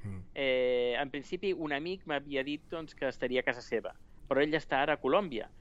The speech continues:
Speaker 2: però
Speaker 1: Mm.
Speaker 2: té el seu apartament, el té llogat a quatre persones més.
Speaker 1: Mm.
Speaker 2: Eh, té quatre habitacions i jo dormiria al sofà. Es veu que aquests amics li han dit que ho senten molt, però que no, no,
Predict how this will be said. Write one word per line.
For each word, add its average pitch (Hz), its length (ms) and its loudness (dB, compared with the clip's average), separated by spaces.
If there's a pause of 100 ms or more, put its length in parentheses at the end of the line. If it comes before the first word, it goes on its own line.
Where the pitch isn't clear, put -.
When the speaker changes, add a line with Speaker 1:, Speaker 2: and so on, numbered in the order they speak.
(140)
Speaker 2:
però 131 160 0
Speaker 1:
Mm. - 20 -10
Speaker 2:
té 156 160 4
el 160 80 4
seu 160 160 -2
apartament, 151 520 -2
el 160 100 -4
té 135 140 -2
llogat 135 340 -2
a 143 40 0
quatre 127 300 -2
persones 135 460 -6
més. 180 320 -8 (160)
Speaker 1:
Mm. 117 180 -2
Speaker 2:
Eh, 117 60 -2
té 123 120 -4
quatre 107 220 -2
habitacions 160 540 -2
i 139 80 -2
jo 135 80 2
dormiria 127 380 0
al 113 60 0
sofà. 85 300 -12 (460)
Es 131 120 2
veu 151 140 6
que 165 160 4
aquests 151 220 0
amics 160 260 -2
li 156 140 2
han 135 80 0
dit 135 180 -4
que 139 240 2
ho 139 140 -2
senten 131 600 -4
molt, 175 300 0
però 196 220 2
que 165 100 -2
no, 151 460 -2
no, 139 240 -2